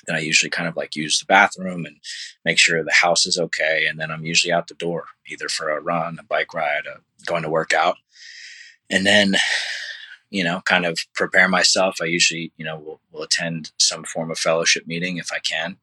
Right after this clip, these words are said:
And there's days that I can't, uh, just because I you know, have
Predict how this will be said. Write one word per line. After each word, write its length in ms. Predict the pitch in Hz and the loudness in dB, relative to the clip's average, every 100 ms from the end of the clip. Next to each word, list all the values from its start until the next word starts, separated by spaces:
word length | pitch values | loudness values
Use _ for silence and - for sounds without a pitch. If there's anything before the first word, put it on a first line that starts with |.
| - | -8
And 400 | 78 78 76 76 | -6 -8 -14 -12
there's 200 | - 78 | -6 -2
days 200 | - 87 85 | 2 2 2
that 100 | 78 | 0
I 60 | |
can't, 400 | - - 82 - - _ - | -2 -2 -2 -4 -6 _ -10
uh, 140 | 76 | -8
just 240 | 76 78 - | -2 0 0
because 280 | - 78 | -2 -4
I 120 | 78 73 _ _ _ | -6 -8 _ _ _
you 80 | 76 | -10
know, 80 | 73 | -6
have 220 | - 78 | -4 -4